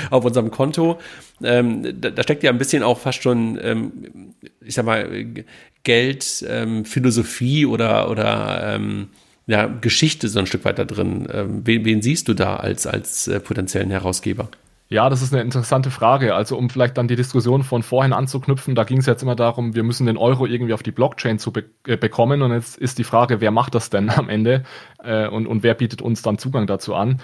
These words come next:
Speaker 2: Ich denke, es gibt da ganz grob zwei Möglichkeiten. Es kann entweder der öffentliche Sektor machen, der Staat im, in Form der Zentralbank. Das wären dann die sogenannten Central Bank Digital Currencies, also die digitalen Zentralbankwährungen.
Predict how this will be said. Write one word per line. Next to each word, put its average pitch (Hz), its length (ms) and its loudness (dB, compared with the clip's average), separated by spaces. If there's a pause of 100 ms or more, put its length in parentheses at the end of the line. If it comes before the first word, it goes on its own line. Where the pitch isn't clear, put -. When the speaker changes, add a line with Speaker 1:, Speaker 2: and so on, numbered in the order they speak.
(480)
Speaker 2:
Ich 127 80 -6
denke, 170 180 4
es 135 80 0
gibt 143 180 0
da 127 60 6
ganz - 520 0
grob 151 500 2 (260)
zwei 123 360 2
Möglichkeiten. 170 720 2
Es 131 160 -2
kann 123 460 2
entweder 127 400 0
der 110 380 2 (200)
öffentliche 160 420 2
Sektor 147 320 0
machen, 139 260 0
der 117 120 0
Staat 120 420 2
im, 120 540 -2
in 120 140 -4
Form 120 240 2
der 110 140 2
Zentralbank. 127 720 0 (500)
Das 117 160 -4
wären 123 160 4
dann 117 140 4
die 113 80 2
sogenannten 113 560 2
Central 120 360 2
Bank 110 280 2
Digital 120 340 -4
Currencies, 131 580 -2
also 104 200 -6
die 98 140 -8
digitalen 110 640 -4
Zentralbankwährungen. 131 1080 -2